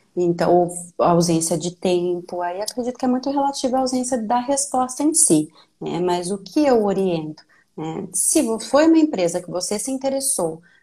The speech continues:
né? Se foi uma vaga que você se interessou, né? Você fala assim, "Ó, quero t-, trabalhar ali, achei esse lugar legal." É interessante que o próprio candidato vá atrás, né? Então, busque um feedback,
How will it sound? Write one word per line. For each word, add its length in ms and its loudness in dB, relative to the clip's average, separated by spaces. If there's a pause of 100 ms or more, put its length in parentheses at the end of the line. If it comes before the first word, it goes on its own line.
né? 240 -8
Se 160 -4
foi 180 -4
uma 180 0
vaga 320 -2
que 120 -14
você 320 -4
se 140 -4
interessou, 760 -2 (320)
né? 100 -6
Você 200 -6
fala 120 -2
assim, 160 -2
"Ó, 200 -2
quero 340 -2
t-, 200 -10
trabalhar 520 0
ali, 320 -4
achei 280 -10
esse 140 -12
lugar 300 -6
legal." 460 -4 (320)
É 60 -4
interessante 460 -4
que 80 -8
o 60 -18
próprio 300 -4
candidato 480 -6
vá 160 -6
atrás, 640 -8 (200)
né? 80 -4 (200)
Então, 260 0
busque 320 -2
um 40 0
feedback, 1000 0